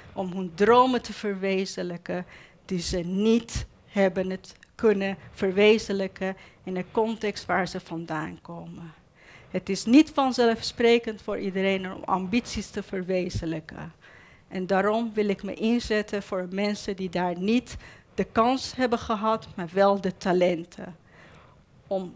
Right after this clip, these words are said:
ze te helpen om hier hun talenten, eh, te verwezenlijken, om zich verder te ontwikkelen, om te leren naast het zorg voor hun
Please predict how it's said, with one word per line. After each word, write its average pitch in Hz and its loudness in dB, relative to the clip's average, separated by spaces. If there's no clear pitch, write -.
ze - -8
te 214 2
helpen 262 6
om 190 -4
hier 254 -2
hun 220 -8
talenten, 240 2
eh, 202 2
te 185 -2
verwezenlijken, 226 2
om 185 -10
zich - -8
verder 233 6
te - -4
ontwikkelen, 220 -4
om 214 -6
te 214 0
leren 277 6
naast 220 2
het - -6
zorg 269 6
voor 233 -4
hun 220 -4